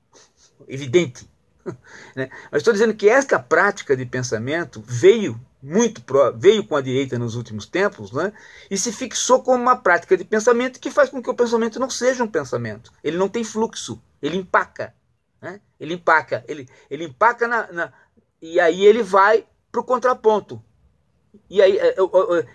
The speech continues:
ele não consegue fazer o fluxo. Ele fica no pêndulo. Hã? E o pêndulo, você sabe,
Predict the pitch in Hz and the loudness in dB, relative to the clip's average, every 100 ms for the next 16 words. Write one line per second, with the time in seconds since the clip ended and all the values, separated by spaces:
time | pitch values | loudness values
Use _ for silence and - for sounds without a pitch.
0 | _ 147 196 220 247 233 190 247 233 233 | _ -4 0 0 2 2 2 2 2 -2
1 | - _ - - 180 156 208 - 170 147 | -8 _ -6 0 2 4 4 4 -2 -2
2 | - - 117 - _ _ _ _ _ _ | -4 -14 -16 -20 _ _ _ _ _ _
3 | _ _ _ _ _ _ _ _ _ _ | _ _ _ _ _ _ _ _ _ _
4 | _ 147 160 - 202 214 233 - 214 196 | _ -8 -8 -4 0 4 4 4 2 2
5 | 151 117 127 _ _ _ _ _ _ _ | -4 -6 -10 _ _ _ _ _ _ _
6 | _ _ _ _ _ _ - 220 277 240 | _ _ _ _ _ _ -4 0 0 -2
7 | - 135 131 156 311 339 381 - 214 185 | -8 -8 -4 -4 -2 0 -2 0 0 -2